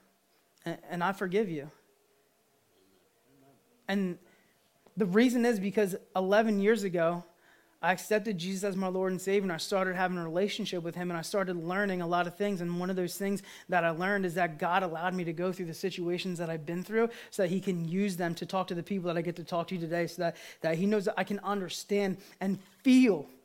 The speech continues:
with the people who are hurting, so I can talk and teach and be used by him to lead them. So God allowed these things to happen, and it's not your fault.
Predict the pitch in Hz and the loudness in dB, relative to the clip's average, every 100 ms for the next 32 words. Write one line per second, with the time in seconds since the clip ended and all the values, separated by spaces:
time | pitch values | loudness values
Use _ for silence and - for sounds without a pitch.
0 | _ _ _ _ - _ 208 202 196 220 | _ _ _ _ -20 _ 6 6 2 2
1 | 220 196 196 185 185 208 165 143 - _ | 2 2 0 2 2 2 0 -6 -14 _
2 | - - 240 202 208 202 - 220 202 - | -20 0 2 2 2 -2 2 4 4 2
3 | - 196 190 - 214 185 185 180 175 208 | -6 -4 -4 0 0 0 -2 -2 2 4
4 | 220 190 185 202 190 185 196 214 170 160 | 4 4 4 2 -2 -2 0 0 -2 -6
5 | 151 - - 233 208 202 220 240 208 202 | -6 -14 0 2 8 10 10 10 8 10
6 | 214 208 196 190 - 196 190 - - - | 10 8 4 0 0 2 0 -4 -16 -4
7 | 190 180 196 180 170 180 196 202 220 202 | 2 4 4 2 -2 -2 2 4 4 2
8 | 180 - 196 185 - | -2 0 2 2 0